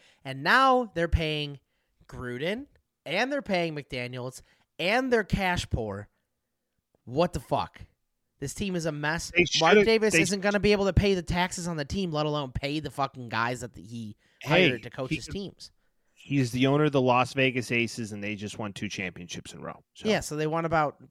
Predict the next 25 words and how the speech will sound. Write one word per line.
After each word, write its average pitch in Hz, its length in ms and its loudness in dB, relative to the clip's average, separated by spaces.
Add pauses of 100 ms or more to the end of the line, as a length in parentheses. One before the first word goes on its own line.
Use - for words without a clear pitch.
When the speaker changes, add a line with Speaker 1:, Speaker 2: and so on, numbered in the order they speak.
(120)
Speaker 1:
they 143 100 -4
got 160 160 0
about 147 300 -4
fucking 135 280 -6
twelve 180 320 0
dollars 151 440 2
that 117 120 -6
they'll 120 140 -6
be 131 120 -4
able 123 160 -8
to 117 80 -8
throw 139 300 -2
at 123 100 -6
the 120 60 -12
team, 123 320 -10
and 104 80 -12
hopefully 117 360 -10
it 104 100 -12
Band-Aids 110 420 -6
them 104 140 0
up. 82 200 -14 (240)
It's - 160 -10
gonna 151 220 -4
be 139 340 -4
Speaker 2:
Right. 139 260 6